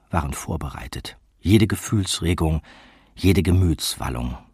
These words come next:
jedes Anzeichen von Erregung war erstickt. Lediglich ein ruhiger, nachdenklicher Ernst erschien nun in den vor kurzem so elenden Blicken.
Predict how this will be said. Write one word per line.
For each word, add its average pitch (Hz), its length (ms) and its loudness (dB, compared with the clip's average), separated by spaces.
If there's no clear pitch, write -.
jedes 113 360 2
Anzeichen 98 680 0
von 90 220 0
Erregung 78 580 0
war 76 180 -2
erstickt. - 560 -8
Lediglich 113 760 2
ein 85 220 2
ruhiger, 104 680 0
nachdenklicher 85 1080 0
Ernst - 720 -2
erschien 80 500 0
nun 71 300 2
in 82 100 -2
den 78 180 -2
vor - 200 -8
kurzem 107 520 -4
so 92 360 -2
elenden 92 580 2
Blicken. - 380 -8